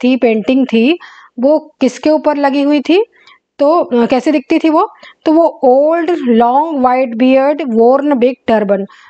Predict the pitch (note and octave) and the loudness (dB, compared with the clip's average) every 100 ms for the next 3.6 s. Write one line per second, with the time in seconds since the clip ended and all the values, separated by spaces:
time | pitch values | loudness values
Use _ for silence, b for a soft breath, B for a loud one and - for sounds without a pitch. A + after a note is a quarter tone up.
0 | B D4+ D4 A#3+ B3 C#4 C#4 D4+ A#3 A#3+ | B -2 0 2 2 0 0 0 2 0
1 | C#4 C4 - C4+ C4+ C#4 C4 C4+ C4+ B3+ | 0 -2 -2 0 0 0 2 2 2 0
2 | B3 A3 G#3+ A#3+ C4+ C4 G#3+ A3 A#3+ G#3+ | 0 0 0 2 2 2 2 2 0 0
3 | A3+ A#3 A3+ A#3 A#3 | 2 2 -2 0 2